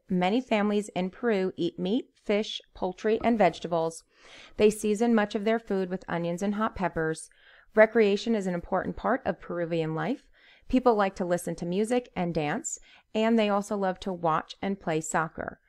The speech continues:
This small paragraph states facts about Peruvian life. It does not give any opinions, whether somebody likes it or dislikes it.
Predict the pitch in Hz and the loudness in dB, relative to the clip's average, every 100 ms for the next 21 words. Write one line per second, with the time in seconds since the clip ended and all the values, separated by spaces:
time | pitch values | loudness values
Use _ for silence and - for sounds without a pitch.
0 | - - _ - 185 262 311 - - - | -20 -20 _ 2 8 8 8 -6 -12 -2
1 | 214 196 196 202 220 262 _ - 190 175 | 2 2 2 0 0 -4 _ 0 2 4
2 | 170 165 151 151 - - - 214 196 - | 2 2 2 2 -2 -12 -2 0 0 -6
3 | - - 254 220 - - - 196 180 170 | -6 2 4 4 2 -6 -4 0 4 4
4 | - 190 180 165 165 147 160 143 - - | 2 -2 -2 0 -2 0 -2 -4 -8 -16
5 | - - - 226 214 202 196 185 185 - | -18 -20 0 4 4 4 4 4 2 -2
6 | 180 196 190 180 175 - 180 170 160 - | 0 4 6 4 0 -2 0 0 -2 -4
7 | 165 170 247 339 - - - - 202 185 | -6 -2 -2 -4 -10 -16 -20 2 4 4
8 | 180 190 180 165 156 151 - 185 180 165 | 2 0 2 2 2 0 0 0 0 -2
9 | 165 160 160 - 247 - | -4 -4 -4 0 -2 -2